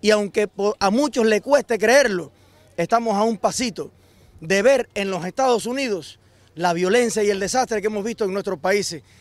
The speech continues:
Y a veces se habla de eso en futuro. Las manifestaciones que hemos visto, donde se golpea, se quema, se roba, se vandaliza, a los trabajadores que han levantado con su esfuerzo, su negocio, le roban lo suyo. Nada más parecido en el mundo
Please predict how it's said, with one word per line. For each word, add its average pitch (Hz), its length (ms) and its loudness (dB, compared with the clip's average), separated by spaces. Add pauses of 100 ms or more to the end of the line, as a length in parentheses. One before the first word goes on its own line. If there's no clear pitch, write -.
(160)
Y 180 80 -4
a 180 60 -2
veces 247 220 0
se 233 80 0
habla 262 200 2
de 277 80 6
eso 247 260 -2
en 226 180 -2
futuro. 190 480 -6 (440)
Las 175 180 -4
manifestaciones 185 720 -4
que - 80 -2
hemos 220 200 -2
visto, 214 340 -8 (440)
donde 202 300 0
se 196 160 0
golpea, 202 440 2
se 185 160 -4
quema, 233 280 2
se 185 140 -2
roba, 226 320 2
se 196 100 -4
vandaliza, 190 640 -2 (720)
a 190 100 2
los 196 140 0
trabajadores 196 580 2
que - 60 -2
han 240 80 2
levantado 233 500 4
con 208 120 -2
su 208 100 2
esfuerzo, 208 340 2
su 196 140 -4
negocio, 214 420 4
le 202 120 2
roban 233 320 4
lo 214 80 2
suyo. 233 400 -2 (340)
Nada 208 360 0
más 214 160 0
parecido 185 600 -2 (220)
en 175 120 -6
el 170 100 -2
mundo 220 380 0